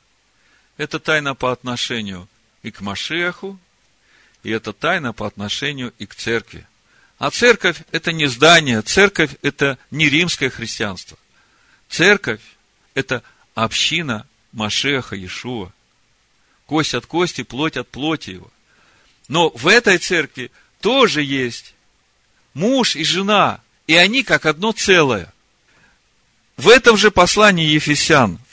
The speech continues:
апостол Павел говорит во второй главе. Смотрите.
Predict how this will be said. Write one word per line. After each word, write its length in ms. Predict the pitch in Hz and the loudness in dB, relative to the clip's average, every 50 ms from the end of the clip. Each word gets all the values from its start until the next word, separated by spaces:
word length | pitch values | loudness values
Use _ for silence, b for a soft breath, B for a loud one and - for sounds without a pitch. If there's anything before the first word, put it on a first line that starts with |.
| _ _ _ _ _ - | _ _ _ _ _ -4
апостол 560 | - 107 110 - 175 208 202 - - 147 135 | -2 0 2 6 6 6 6 6 2 0 0
Павел 320 | - - 175 190 180 147 127 | 2 4 4 6 6 6 4
говорит 720 | 120 127 135 143 156 180 185 175 151 - - - - - _ _ _ _ _ _ _ _ _ | 4 2 4 4 6 6 6 4 2 0 -4 -20 -20 -20 _ _ _ _ _ _ _ _ _
во 140 | - 123 143 | -4 -4 -2
второй 420 | - - - 170 180 185 185 160 123 | -2 2 4 6 8 8 8 6 6
главе. 400 | 117 113 107 104 98 82 71 - _ _ _ _ _ _ _ _ _ _ _ _ _ _ _ _ _ _ _ _ _ _ _ | 4 2 2 2 0 -2 -6 -10 _ _ _ _ _ _ _ _ _ _ _ _ _ _ _ _ _ _ _ _ _ _ _
Смотрите. 600 | - - - 110 117 113 131 127 120 104 - - | -14 -8 -4 -4 -4 -2 -2 -4 -6 -6 -8 -16